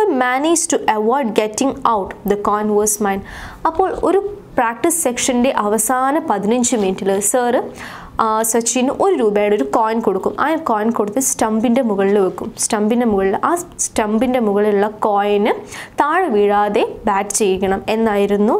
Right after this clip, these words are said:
ഡിമാൻഡ്. അങ്ങനെയായിരുന്നെങ്കിൽ ആ കോയിൻ സച്ചിന് എടുക്കാം. In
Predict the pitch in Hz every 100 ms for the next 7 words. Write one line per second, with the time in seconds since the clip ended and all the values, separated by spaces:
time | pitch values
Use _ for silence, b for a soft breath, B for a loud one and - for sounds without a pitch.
0 | 262 208 190 180 185 - 208 233 240 208
1 | 208 214 233 269 311 330 - 214 339 -
2 | 208 208 190 185 180 - - - - -
3 | - - - - - - - B B B
4 | B B -